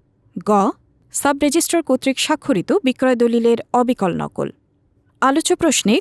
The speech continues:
গৌণ সাক্ষ্য বলতে সেকেন্ডারি এভিডেন্স বা মাধ্যমিক সাক্ষ্যকে বোঝানো হয়েছে। সাক্ষ্য আইনের তেষট্টি ধারায় প্রদত্ত সেকেন্ডারি এভিডেন্স বা মাধ্যমিক সাক্ষ্যের সংজ্ঞায় বলা হয়েছে, সেকেন্ডারি এভিডেন্স বা মাধ্যমিক সাক্ষ্য বলতে বোঝাবে ও অন্তর্ভুক্ত করবে,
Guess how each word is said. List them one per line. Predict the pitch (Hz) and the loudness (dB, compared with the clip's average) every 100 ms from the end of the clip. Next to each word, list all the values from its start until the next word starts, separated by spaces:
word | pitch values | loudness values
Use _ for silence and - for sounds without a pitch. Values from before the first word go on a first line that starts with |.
| 254 | 2
গৌণ | 262 | 2
সাক্ষ্য | 262 269 - 269 | 2 0 -2 0
বলতে | 247 247 240 240 | 2 2 0 0
সেকেন্ডারি | - 277 330 311 277 | -2 -2 2 2 2
এভিডেন্স | 226 180 175 185 269 - | 2 0 0 0 0 0
বা | 226 233 | 0 2
মাধ্যমিক | 240 247 277 277 | 2 0 0 0
সাক্ষ্যকে | - 285 - 254 190 359 | 0 -4 -2 -2 -2 0
বোঝানো | 202 - 175 175 | -2 -2 -4 -4
হয়েছে। | 185 - - 185 - _ | -6 -6 -6 -6 -10 _
সাক্ষ্য | - - 285 - | -6 -2 -2 0
আইনের | 370 262 202 - | 2 2 0 0
তেষট্টি | 285 285 285 | 0 0 0
ধারায় | 254 262 269 | -2 0 0
প্রদত্ত | - 302 285 196 | 0 -2 0 0
সেকেন্ডারি | 302 233 233 226 226 | 0 0 0 2 2
এভিডেন্স | 220 254 277 214 190 294 208 | 2 0 0 0 0 -2 0
বা | 214 | 0
মাধ্যমিক | 220 233 - 262 196 | 2 0 -2 -4 -4
সাক্ষ্যের | - 254 - 262 262 | -2 -4 -2 -2 -2
সংজ্ঞায় | - 285 302 285 | -2 0 2 0
বলা | 175 160 | 0 -4
হয়েছে, | 165 170 165 - 359 - _ | -4 -6 -4 -2 -4 -4 _
সেকেন্ডারি | - 285 311 359 349 | -4 -2 0 2 2
এভিডেন্স | - 302 311 208 202 - 202 | 2 0 2 0 2 0 0
বা | 220 220 214 | 0 0 2
মাধ্যমিক | 233 233 294 320 | 0 2 0 0
সাক্ষ্য | - 311 - | -2 -4 0
বলতে | 294 185 - | 0 0 -2
বোঝাবে | 175 170 190 196 339 - - | -4 -4 -2 -2 -2 -4 0
ও | 254 - | 0 2
অন্তর্ভুক্ত | 262 285 349 208 175 175 | 0 2 0 0 -4 -6
করবে, | - 175 226 | -2 -2 0